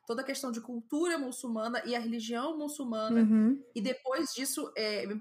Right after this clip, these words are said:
Speaker 1: um amigo meu me passou vários livros, e tinha livro teórico, tinha outros livros, assim. E aí eu comecei a ler, eu fiquei, "Caralho, bicho, não tem a menor possibilidade de eu aprender isso
Speaker 2: Aham.
Speaker 1: dentro da minha casa", até mesmo no, onde eu morava, né? Assim, eu nunca vi uma comunidade árabe, muçulmana, ou enfim, de qualquer região, de país árabe, é, asiático, marrom, enfim,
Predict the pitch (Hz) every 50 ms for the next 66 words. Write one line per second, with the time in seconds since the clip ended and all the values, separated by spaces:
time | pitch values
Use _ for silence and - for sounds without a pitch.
0 | - - 220 233 226 226 202 220 220 226 226 - 285 285 - - 247 233 240 226
1 | 233 226 247 294 311 254 240 220 208 226 254 233 202 185 185 180 180 - - 190
2 | 190 185 196 196 302 330 302 196 180 190 202 208 190 175 175 175 185 185 - -
3 | 196 190 180 175 196 196 233 233 214 196 202 202 196 196 196 196 202 220 262 -
4 | - 277 311 339 339 359 349 339 339 339 349 320 311 320 320 330 - - 349 339
5 | - - 403 - 370 370 403 403 285 220 202 - 277 277 277 - 320 320 339 403
6 | 381 339 302 285 294 285 339 339 339 311 302 285 262 254 269 269 240 277 285 277
7 | 285 311 311 302 - 269 277 302 269 226 233 - 208 208 208 214 208 202 196 208
8 | 220 - _ _ _ - 185 - 254 277 320 370 349 _ - - 277 277 269 269
9 | 269 - 294 254 233 226 220 226 240 214 226 233 226 233 - _ _ _ _ _
10 | - 208 214 214 302 285 330 339 294 302 269 277 277 262 220 196 226 226 - -
11 | 247 339 392 349 392 381 381 349 311 294 339 440 381 240 220 202 196 196 185 190
12 | - 196 185 190 196 202 254 - 330 302 254 277 269 269 262 277 240 240 226 220
13 | 208 214 240 247 269 269 - - 185 190 208 233 233 202 196 175 180 180 190 196
14 | 196 - 226 196 180 175 202 226 220 190 170 170 170 185 196 - - 185 175 -
15 | 190 185 - 226 233 277 285 285 240 233 233 208 202 202 202 - _ - - 196
16 | 180 196 196 185 180 - - 190 185 175 185 - - 180 170 165 - - 170 190
17 | 196 175 175 190 202 202 - - 202 185 180 190 202 208 208 190 196 - - 226
18 | 269 311 254 -